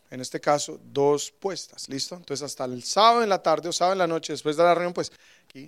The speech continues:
de pronto hacemos un caldito de costilla, comemos bien chévere, ¿sí o no? Cerramos el ayuno bien bacanudo, pero vamos a empezar a ayunar todos los meses como congregación. ¿Listo? Va a haber motivos para el ayuno y les vamos a explicar instrucciones de cómo vamos a ayunar,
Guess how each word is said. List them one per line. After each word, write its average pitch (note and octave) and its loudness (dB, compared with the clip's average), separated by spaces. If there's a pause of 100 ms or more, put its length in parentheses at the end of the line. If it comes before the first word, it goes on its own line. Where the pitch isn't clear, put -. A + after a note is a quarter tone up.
de D#3 -10
pronto C3+ -6
hacemos D#3 -2
un D3+ -4
caldito C#3+ 0
de C3+ -8
costilla, - -12
comemos C#3+ -14
bien C#3+ -14
chévere, F#3 -10
¿sí G3 -10
o E3+ -6
no? D3+ -10 (240)
Cerramos E3 2
el F3 2
ayuno D#3+ 0
bien F3 0
bacanudo, F#3 2 (300)
pero F#3+ 12
vamos A3+ 10
a - 0
empezar G#3 0
a G#3+ 6
ayunar G3+ 4
todos A3+ 10
los A#3 8
meses G#3 2
como G#3+ 8
congregación. D#3 0 (680)
¿Listo? C3 -10
Va C#3+ -2
a - 2
haber C#3+ 0
motivos F#3 -2
para F3 0
el E3+ -2
ayuno E3+ -6
y F3+ -6
les D3 -4
vamos D3+ -2
a E3+ -8
explicar F3 2
instrucciones E3+ -6
de D#3+ -6
cómo E3 -6
vamos F3 -4
a - -4
ayunar, E3 0